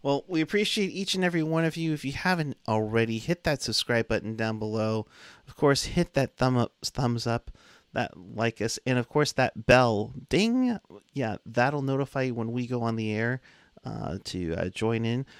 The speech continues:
But of course, again, follow us on the social. We'll get that link to you right away as well. So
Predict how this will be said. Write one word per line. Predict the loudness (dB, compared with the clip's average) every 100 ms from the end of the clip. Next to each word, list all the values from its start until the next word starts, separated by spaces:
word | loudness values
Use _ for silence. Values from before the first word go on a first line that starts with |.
| -12 0
But | 0
of | 4
course, | 2 2 0
again, | 0 0 0 0
follow | 4 6 6
us | 2
on | 0
the | 0
social. | 2 2 2 2 0
We'll | -6
get | -2 -2
that | 2 0 0
link | -2 -2
to | -2
you | 0 0
right | 0 0 0
away | 2 2
as | 4
well. | 4 2 0
So | 4 6 6